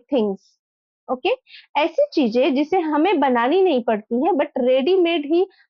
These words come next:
हम shop से लेते हैं और उसको directly use करते हैं। तो ऐसी कौन-कौन सी चीजें हैं? Like pencil, पेंसिल्स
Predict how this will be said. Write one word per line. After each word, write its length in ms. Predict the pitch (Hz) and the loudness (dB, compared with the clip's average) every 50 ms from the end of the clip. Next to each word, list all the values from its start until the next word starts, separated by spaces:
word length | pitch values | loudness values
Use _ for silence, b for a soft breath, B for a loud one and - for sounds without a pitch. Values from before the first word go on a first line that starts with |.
| _ - | _ -4
हम 160 | 294 285 294 285 | 0 0 0 0
shop 300 | - - 262 247 247 254 | 0 0 0 0 -2 -4
से 180 | _ - 339 | _ -2 -2
लेते 280 | 320 311 311 302 320 381 | 0 0 0 0 0 0
हैं 100 | 381 453 | 0 0
और 220 | 453 - 269 262 | 0 0 0 0
उसको 180 | 262 - - 294 | 0 -2 -2 -2
directly 480 | 233 214 233 233 285 294 - 349 370 | 0 0 0 0 0 -2 0 2 2
use 360 | 359 294 254 254 247 240 - - | 2 2 2 2 0 -2 -4 -4
करते 280 | 240 214 214 - - 214 | -4 -4 -4 -6 -8 -6
हैं। 160 | 208 226 226 | -6 -6 -4
तो 140 | - 294 - - | -4 -4 -2 0
ऐसी 260 | 262 262 262 359 339 | -2 -2 0 -2 -2
कौन-कौन 480 | 339 - 302 302 330 320 330 330 320 311 | 0 0 0 0 0 0 0 0 0 0
सी 140 | - 349 | 0 -2
चीजें 340 | 320 - 320 294 277 311 320 | -2 0 -2 -2 -2 -2 -2
हैं? 200 | 330 339 349 403 - B B B B B B | -2 -2 -2 -4 -4 B B B B B B
Like 160 | 262 254 254 262 _ - | 0 0 0 -2 _ -2
pencil, 420 | 269 240 220 226 226 - 359 453 508 - _ - | 0 2 2 2 0 2 2 2 2 0 _ -4
पेंसिल्स 360 | 269 226 240 247 - 277 277 | -2 -2 0 0 0 -2 -2